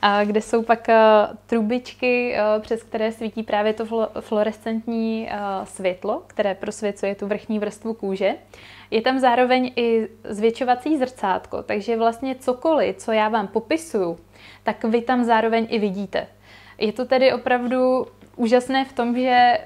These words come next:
vidíte i to, že si nevymýšlím a že vám opravdu, eh, říkám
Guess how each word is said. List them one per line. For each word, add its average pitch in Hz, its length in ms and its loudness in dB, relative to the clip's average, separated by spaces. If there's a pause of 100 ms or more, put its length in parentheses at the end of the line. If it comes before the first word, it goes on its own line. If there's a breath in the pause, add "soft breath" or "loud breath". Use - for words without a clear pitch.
(100)
vidíte 247 340 0
i 240 140 0
to, 262 140 -4
že 240 180 -4
si 240 520 -2
nevymýšlím 240 960 0
a 226 60 -2
že 226 120 -4
vám 226 160 0
opravdu, 226 640 2 (360 loud breath)
eh, 220 240 4
říkám 226 440 0